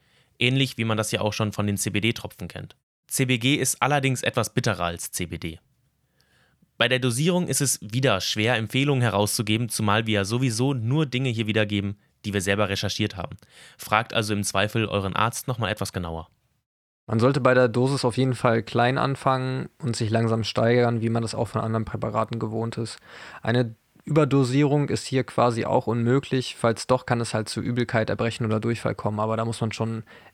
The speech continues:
Speaker 2: extrem hohe Dosen nehmen, die eigentlich keiner freiwillig schlucken wollen würde.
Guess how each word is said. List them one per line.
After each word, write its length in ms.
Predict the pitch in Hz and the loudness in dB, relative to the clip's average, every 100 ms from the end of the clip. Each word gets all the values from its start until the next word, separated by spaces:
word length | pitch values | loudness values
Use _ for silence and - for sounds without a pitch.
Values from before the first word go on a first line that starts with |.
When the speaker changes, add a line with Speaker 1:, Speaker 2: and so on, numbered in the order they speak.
| _ | _
Speaker 2:
extrem 580 | - - - 127 123 117 | -4 -4 0 2 4 6
hohe 200 | 120 110 | 4 4
Dosen 320 | 117 120 117 | 4 4 2
nehmen, 260 | 113 113 | 2 0
die 220 | 110 110 104 | 0 -2 -2
eigentlich 340 | 113 110 104 | -2 -4 -2
keiner 240 | 110 110 | 0 0
freiwillig 480 | 107 113 113 110 107 | 0 0 0 -2 -4
schlucken 460 | - 110 113 110 107 | -2 -2 0 -2 -2
wollen 340 | 110 110 110 | -2 -2 -2
würde. 300 | 117 107 113 | -2 -2 -4